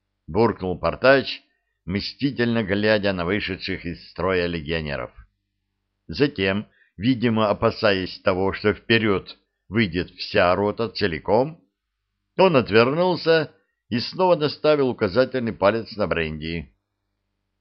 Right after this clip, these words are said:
«Предоставляю вам решить, как быть в данном случае,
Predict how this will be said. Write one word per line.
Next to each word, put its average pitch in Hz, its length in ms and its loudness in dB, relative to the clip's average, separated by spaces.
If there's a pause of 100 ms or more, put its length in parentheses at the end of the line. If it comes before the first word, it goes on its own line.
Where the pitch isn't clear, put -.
(140)
«Предоставляю 143 960 4
вам 95 340 2
решить, 95 600 -6 (260)
как 143 420 -2
быть 104 460 -2
в 117 80 -6
данном 104 540 4
случае, 76 760 -8